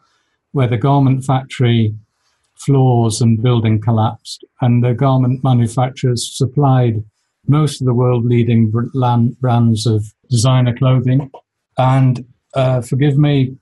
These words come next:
I cannot quite remember the exact figure, but it is a four-figure death toll. Uh, it's around a thousand or so. Following that collapse, the initiative was brought together both for ethically and also for brand reputation.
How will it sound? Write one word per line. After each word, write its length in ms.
I 60
cannot 420
quite 380
remember 300
the 120
exact 360
figure, 360
but 160
it 220
is 100
a 80
four-figure 720
death 320
toll. 300
Uh, 140
it's 160
around 260
a 80
thousand 460
or 80
so. 260
Following 840
that 200
collapse, 800
the 180
initiative 580
was 180
brought 240
together 380
both 340
for 380
ethically 500
and 120
also 340
for 120
brand 340
reputation. 800